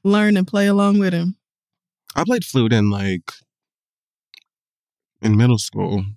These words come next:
Speaker 1: Mm, not the recorder?
Speaker 2: No. At
Speaker 1: Okay.
Speaker 2: first I was, uh, I played the oboe.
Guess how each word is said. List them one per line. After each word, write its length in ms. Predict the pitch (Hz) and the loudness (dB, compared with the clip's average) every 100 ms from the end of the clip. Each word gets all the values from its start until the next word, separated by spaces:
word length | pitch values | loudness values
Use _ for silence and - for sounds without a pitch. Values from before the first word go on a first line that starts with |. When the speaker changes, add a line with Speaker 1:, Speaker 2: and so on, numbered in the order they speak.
| _ | _
Speaker 1:
Mm, 480 | 240 247 226 196 180 196 | 0 2 2 2 2 0
not 240 | 202 208 | 0 0
the 80 | 190 | -4
recorder? 460 | 185 214 214 214 226 _ _ _ _ _ _ _ _ - | -4 -6 -6 -8 -14 _ _ _ _ _ _ _ _ 0
Speaker 2:
No. 540 | 110 104 87 57 107 98 | 2 2 -2 -8 -16 -8
At 180 | 175 120 | -4 -4
Speaker 1:
Okay. 60 | 165 | -2
Speaker 2:
first 300 | 160 190 - | -2 0 0
I 140 | 170 160 | -2 0
was, 380 | 147 127 110 - | 0 -2 -4 -10
uh, 380 | 104 92 90 87 | -8 -8 -8 -8
I 140 | 92 104 | -8 -8
played 380 | - 113 107 87 | -2 0 0 -4
the 180 | 95 - | -10 -10
oboe. 640 | 87 90 104 104 110 123 | -8 -4 -2 -2 -2 -4